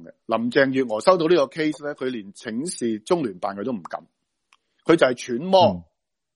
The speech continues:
Speaker 1: 揣摩中共嘅意思。嗱，如果我係駱惠寧啊，
Speaker 2: 嗯。
Speaker 1: 我見到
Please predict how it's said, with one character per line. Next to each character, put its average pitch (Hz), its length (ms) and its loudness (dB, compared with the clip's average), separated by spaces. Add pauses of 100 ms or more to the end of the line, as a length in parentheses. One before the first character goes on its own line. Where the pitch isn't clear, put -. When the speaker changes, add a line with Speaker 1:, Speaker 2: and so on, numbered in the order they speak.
(260)
Speaker 1:
揣 131 160 -6
摩 180 220 4
中 185 200 -2
共 120 160 -8
嘅 113 80 -8
意 110 160 -8
思。 135 140 -8 (760)
嗱， 123 160 -2 (140)
如 127 80 -8
果 220 140 4
我 147 340 2
係 117 340 -4
駱 131 200 -6
惠 110 180 -8
寧 98 200 -14
啊， 101 80 -8
Speaker 2:
嗯。 104 40 -8
Speaker 1:
我 123 100 -4
見 135 260 -6
到 120 100 0